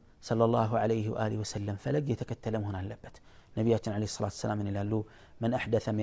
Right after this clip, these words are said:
ፊ አምሪና ሃዛ ማ ለይሰ ሚንሁ ፈሁወ ረድ፣ የእኛ መመሪያን የሌለበትን ነገር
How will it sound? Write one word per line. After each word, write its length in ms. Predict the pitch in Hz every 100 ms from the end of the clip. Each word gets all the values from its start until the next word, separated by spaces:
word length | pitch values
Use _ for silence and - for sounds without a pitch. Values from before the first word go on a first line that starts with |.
| -
ፊ 160 | 117
አምሪና 340 | 113 113 107 107
ሃዛ 240 | 110 113 107
ማ 180 | 101 101
ለይሰ 200 | 120 113 120
ሚንሁ 200 | 147 185
ፈሁወ 260 | 143 107 107
ረድ፣ 180 | 104 101 - - - - - - - - - - -
የእኛ 220 | 120 120 127
መመሪያን 420 | 120 113 113 110
የሌለበትን 600 | 107 110 110 110 107 107
ነገር 260 | 104 104